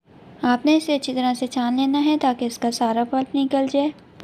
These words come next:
अब हमने flame को on करके इसे दो से तीन मिनट के लिए पका लेना है। इसे पकाते वक्त आपने चम्मच को continue चलाते रहना है।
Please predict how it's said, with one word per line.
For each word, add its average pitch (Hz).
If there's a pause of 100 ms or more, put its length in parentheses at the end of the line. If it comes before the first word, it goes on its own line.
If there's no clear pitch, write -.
(920)
अब 262
हमने 285
flame 262
को 294
on 262
करके 285
इसे 277
दो 247
से 277
तीन 269
मिनट 247
के 247
लिए 240
पका 240
लेना 233
है। 277 (960)
इसे 277
पकाते 269
वक्त 320
आपने 269
चम्मच 247
को 262
continue 240
चलाते 220
रहना 254
है। 277